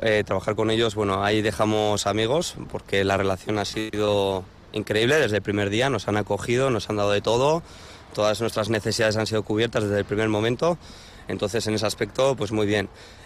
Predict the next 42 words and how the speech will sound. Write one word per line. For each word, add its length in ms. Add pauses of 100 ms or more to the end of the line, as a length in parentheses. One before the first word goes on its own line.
(140)
Eh, 580
la 80
mayoría 440
de 80
ellos 240
eran, 580
pues 220
muchos 460
eran 300
chavales 360
jóvenes 500
que, 580
pues, 140
dejaban 300
la 60
universidad 840
o 300
sus 260
casas 380
y 420
se 200
alistaban, 480
pues, 160
para, 380 (360)
para 140
ayudar. 400 (240)
Entonces, 420
es 100
en 400
el 120
centro 360
que 120
estábamos, 500
pues, 200
eh, 120 (480)
había 240
gente 240
de 160
todo, 640
de 120
todo 240
Bolivia, 500